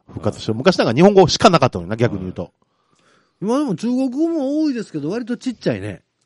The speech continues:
Speaker 1: あ、ちっちゃいなってきてるよ。
Speaker 2: うん。
Speaker 1: うん。
Speaker 2: ロゴが。
Speaker 1: そう、世界にピーアールする気がないから。
Speaker 2: うん。
Speaker 1: その国内だけで成立する市場やから。
Speaker 2: まあ、そうやな。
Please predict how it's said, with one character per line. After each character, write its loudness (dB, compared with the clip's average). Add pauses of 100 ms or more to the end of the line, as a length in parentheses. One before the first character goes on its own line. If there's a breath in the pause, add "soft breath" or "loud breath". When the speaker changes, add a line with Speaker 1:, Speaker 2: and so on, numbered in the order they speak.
(120)
Speaker 1:
あ、 4
ち -6
っ -6
ち 2
ゃ 8
い 8
な -4
っ -6
て -12
き -14
て -4
る -6
よ。 -4
Speaker 2:
う -6
ん。 -6
Speaker 1:
う -10
ん。 -10
Speaker 2:
ロ -8
ゴ -12
が。 -18 (240)
Speaker 1:
そ 0
う、 2
世 4
界 4
に -2
ピ 0
ー 8
ア 8
ー 6
ル 2
す -4
る 0
気 -8
が 0
な -4
い -6
か -8
ら。 -16
Speaker 2:
う -16
ん。 -12 (500)
Speaker 1:
そ -6
の -4
国 -2
内 2
だ -2
け -4
で -4
成 -4
立 -6
す -4
る 2
市 -4
場 6
や 2
か -14
ら。 -12
Speaker 2:
ま -12
あ、 -20
そ -18
う -14
や -16
な。 -16